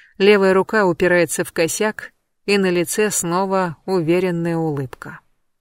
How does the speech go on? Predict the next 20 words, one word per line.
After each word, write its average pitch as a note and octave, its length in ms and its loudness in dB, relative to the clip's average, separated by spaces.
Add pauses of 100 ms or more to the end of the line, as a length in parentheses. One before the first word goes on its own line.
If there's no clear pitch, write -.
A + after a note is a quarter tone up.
(880)
"Нет", G3 560 -4 (240)
сказала D#3 480 0
я. D3+ 320 -4 (680)
"Иди F3+ 420 0
в - 80 -8
туалет, G3 580 2
Лена". E3+ 460 0 (800)
Я G3 200 -2
поджала E3+ 520 0
губы F3 400 0
и E3 60 2
медленно E3 640 -2
помотала E3+ 600 -2
головой. D#3 640 -4 (800)
"Это E3+ 340 0
твое F3 440 2
время D#3+ 360 0
на F#3 140 -2
посещение F3 800 -2
туалета". F#3 760 -2